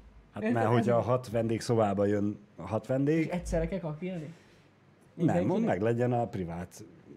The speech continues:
Speaker 1: területük.
Speaker 2: Ja, hogy emiatt. Én mindig, én
Speaker 1: Most
Speaker 2: mindig ezen
Speaker 1: érted, ez a
Speaker 2: gondolkozom.
Speaker 1: házi buli, és ott maradnak, mert nyilván ott gondolom nem kis partikat rendeznek,
Speaker 2: Hát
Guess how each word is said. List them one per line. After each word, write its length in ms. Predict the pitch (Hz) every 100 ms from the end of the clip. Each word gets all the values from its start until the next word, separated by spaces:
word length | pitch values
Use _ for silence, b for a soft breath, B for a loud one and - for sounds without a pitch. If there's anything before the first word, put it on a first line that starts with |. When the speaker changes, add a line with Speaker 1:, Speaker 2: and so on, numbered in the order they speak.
| 151 113 _
Speaker 1:
területük. 560 | - 85 85 87 - 170
Speaker 2:
Ja, 100 | 170
hogy 180 | 175
emiatt. 640 | 160 127 107 110 - - - b b b
Én 140 | 196
mindig, 300 | 226 226 170
én 80 | 349
Speaker 1:
Most 120 | -
Speaker 2:
mindig 200 | 233 185
ezen 100 | - 151
Speaker 1:
érted, 160 | 127
ez 60 | 113
a 40 |
Speaker 2:
gondolkozom. 240 | 117 104 110
Speaker 1:
házi 180 | 117 131
buli, 380 | 147 180 202 135
és 180 | 104
ott 160 | 120 117
maradnak, 540 | 113 101 95 104 - -
mert 200 | 104 104
nyilván 360 | 104 90 92
ott 160 | 98 95
gondolom 380 | 107 101 95 98
nem 160 | 92
kis 180 | 80 80
partikat 500 | - 92 - 90 87
rendeznek, 440 | 92 90 101 98
Speaker 2:
Hát 80 | 123